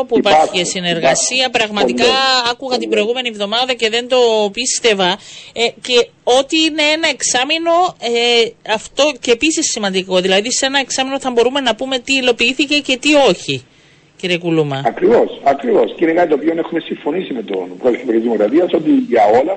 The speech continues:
Speaker 2: θα υπάρχει χρονοδιάγραμμα και θα υπάρχει αξιολόγηση της πρόοδου. Άρα, ε, εμείς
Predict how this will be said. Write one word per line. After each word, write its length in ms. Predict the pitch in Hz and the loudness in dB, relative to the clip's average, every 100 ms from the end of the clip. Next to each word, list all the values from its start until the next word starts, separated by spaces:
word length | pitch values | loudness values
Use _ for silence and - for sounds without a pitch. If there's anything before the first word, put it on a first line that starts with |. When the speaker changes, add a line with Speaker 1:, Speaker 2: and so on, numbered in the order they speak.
| - | -4
Speaker 2:
θα 60 | |
υπάρχει 340 | - 135 - - | -4 -2 -4 -12
χρονοδιάγραμμα 840 | - 123 98 110 117 131 156 185 247 _ _ _ _ _ _ | -10 -8 -2 -2 0 -6 -6 -8 -8 _ _ _ _ _ _
και 100 | - | -6
θα 100 | 175 | 0
υπάρχει 300 | 131 - - | 0 0 -2
αξιολόγηση 600 | - - 190 180 190 - 208 | -6 -2 0 2 0 -2 -4
της 180 | 233 | -6
πρόοδου. 460 | - 196 160 101 - - | 0 2 4 0 -8 -6
Άρα, 500 | 135 147 147 131 - - _ _ | -2 2 0 0 -8 -20 _ _
ε, 400 | 139 123 123 139 | -8 -8 -6 -6
εμείς 260 | 120 151 | -6 -6